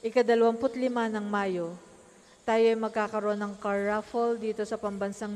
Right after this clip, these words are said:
dambana. Ito ay fundraising program upang matulungan ang ating mga scholar ni Pio.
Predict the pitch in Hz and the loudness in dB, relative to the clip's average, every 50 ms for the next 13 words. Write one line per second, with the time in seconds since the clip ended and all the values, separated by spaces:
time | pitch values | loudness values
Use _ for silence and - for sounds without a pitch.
0 | 208 208 208 202 196 196 196 196 185 185 175 165 - - - - - - - _ | -6 -6 -6 -6 -4 -4 -4 -4 -6 -10 -12 -14 -16 -20 -20 -20 -20 -20 -20 _
1 | _ _ _ _ _ _ _ _ _ - 247 240 269 262 269 269 269 269 262 254 | _ _ _ _ _ _ _ _ _ -8 -4 2 6 6 6 6 4 -2 -2 -2
2 | 254 233 240 247 254 254 254 - 269 262 254 254 240 226 214 208 202 202 208 208 | 0 4 4 4 4 4 0 -4 -6 -6 -6 -2 0 0 0 0 0 -2 -2 -2
3 | 214 220 220 214 214 208 - 220 208 208 208 208 208 220 208 214 220 226 226 233 | -2 -2 -4 -4 -4 -2 -4 -4 -4 -4 -6 -6 -4 -4 -2 0 0 0 0 -2
4 | 233 233 226 214 208 208 214 208 202 202 202 196 202 202 208 208 - - - 226 | -4 -2 -2 -2 -4 -4 -4 -6 -6 -6 -6 -6 -4 -4 -6 -6 -8 -6 -2 -2
5 | 226 226 226 226 226 220 220 226 220 - 226 208 196 185 175 170 170 175 | -2 0 0 -2 -2 -4 -6 -8 -8 -8 -8 -6 -6 -4 -4 -6 -6 -8